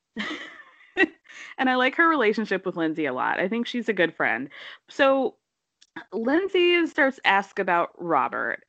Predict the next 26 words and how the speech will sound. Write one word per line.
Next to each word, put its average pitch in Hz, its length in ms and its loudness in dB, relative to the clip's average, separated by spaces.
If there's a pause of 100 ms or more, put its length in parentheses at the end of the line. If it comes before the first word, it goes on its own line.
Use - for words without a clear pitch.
(100)
and 175 720 -2 (120)
Danielle's 233 360 0
like, 233 180 -2
"You 233 60 -6
know, 208 160 -2
I'm 208 240 -4
taking 247 340 0
things 277 220 -2
slow. 208 360 0 (260)
I 156 60 -2
haven't 185 260 0
been 240 120 0
in 240 120 0
a 247 60 0
relationship 196 600 -2
in 202 80 -4
a 196 60 -4
decade. 165 800 0
I 160 60 0
really 180 380 2
wanna 214 220 -2
do 190 160 0
things 190 300 -6
differently 165 440 -2
with 160 180 -4
Robert. 147 600 2